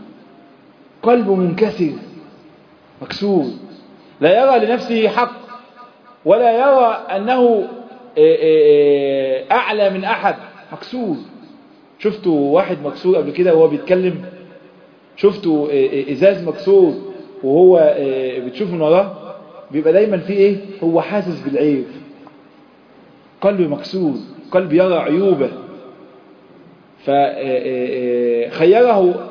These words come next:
خير النبي صلى الله عليه وسلم أن يكون نبيا ملكا أو عبدا رسولا. مين النبي الملك؟ سليمان عليه السلام. والاتنين خير،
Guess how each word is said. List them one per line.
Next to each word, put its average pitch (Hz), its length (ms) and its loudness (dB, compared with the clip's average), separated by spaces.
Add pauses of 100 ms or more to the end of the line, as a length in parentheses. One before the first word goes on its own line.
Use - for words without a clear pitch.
خير 208 260 4
النبي 170 280 -2
صلى 160 140 -10
الله 196 120 2
عليه 180 80 6
وسلم 160 100 2
أن - 60 -6
يكون 196 200 0
نبيا 185 300 0
ملكا 208 480 -2 (680)
أو 143 100 6
عبدا 165 460 -2
رسولا. 143 420 -2 (500)
مين 214 140 0
النبي 214 340 2
الملك؟ 196 300 0 (1700)
سليمان 135 380 -4
عليه 165 180 -2
السلام. 175 360 -6 (1200)
والاتنين 147 420 0
خير، 226 420 2